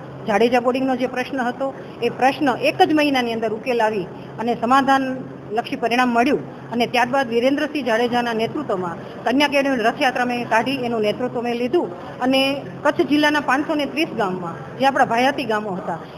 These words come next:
એમાં કન્યા કેળવણી રથયાત્રાનો અમે શરૂ-, શરૂઆત કરી. ત્યારબાદ ભાયાતનો પણ એટલો સરસ પ્રેમ અને લાગણી જોવા મળી, કારણ કે કન્યા છાત્ર એવી વસ્તુ હતી કે આખા સમાજની લાગણી જોડાયેલી હતી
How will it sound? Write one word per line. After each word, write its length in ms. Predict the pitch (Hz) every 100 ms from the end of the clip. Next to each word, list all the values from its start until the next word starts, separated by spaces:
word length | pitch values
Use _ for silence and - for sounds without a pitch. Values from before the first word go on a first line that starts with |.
| -
એમાં 360 | 254 262 262 254
કન્યા 240 | 247 247 262
કેળવણી 260 | 247 247
રથયાત્રાનો 920 | 220 226 247 240 240 247 240 220 214 214
અમે 440 | - 240 240 233 - - - - 180 180 -
શરૂ-, 180 | 240 262 196 -
શરૂઆત 360 | 247 277 277
કરી. 220 | 277 294 - - - -
ત્યારબાદ 380 | 247 277 311 254 202
ભાયાતનો 400 | 214 247 277 320
પણ 160 | 320
એટલો 200 | 294 302
સરસ 240 | 285 294 277 -
પ્રેમ 260 | 262 294 294 - - -
અને 180 | 247 269
લાગણી 340 | 202 214 285
જોવા 240 | 254 277 277
મળી, 260 | 269 285
કારણ 560 | 285 - - 233 277 294
કે 300 | 294 302 - - -
કન્યા 260 | 240 269 302
છાત્ર 300 | 302 302 294
એવી 200 | 302 339
વસ્તુ 300 | 294 294 262
હતી 200 | 240 269
કે 100 | 370
આખા 260 | 247 285
સમાજની 400 | 311 294 320 320
લાગણી 320 | 294 240 226 196
જોડાયેલી 480 | 202 190 180 175
હતી 180 | 175 180